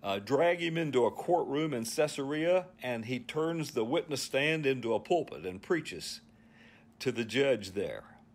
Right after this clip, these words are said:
Uh, shipwreck him and strand him on the island of Malta, and he wins the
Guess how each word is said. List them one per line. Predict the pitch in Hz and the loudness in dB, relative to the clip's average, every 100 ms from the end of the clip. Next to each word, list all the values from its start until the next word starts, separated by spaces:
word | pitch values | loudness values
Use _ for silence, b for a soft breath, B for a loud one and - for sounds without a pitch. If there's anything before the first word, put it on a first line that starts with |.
| - - - - B B B - | -20 -20 -20 -20 B B B -8
Uh, | 92 | -4
shipwreck | - - 208 208 160 160 156 | -2 2 2 2 4 4 2
him | 170 175 170 | -2 -2 -2
and | 107 | -4
strand | 104 - 139 156 160 139 | -6 -4 0 0 0 0
him | 156 156 | 0 0
on | 131 117 | 0 -2
the | 110 | 0
island | - 110 143 139 117 | 2 4 4 2 -2
of | 104 | -4
Malta, | 104 143 196 208 214 - B B B | 2 4 4 0 -4 -8 B B B
and | - 127 117 | -4 -2 0
he | 143 | 0
wins | 120 147 175 180 160 | 0 0 0 0 -4
the | - 117 104 | -2 -2 -2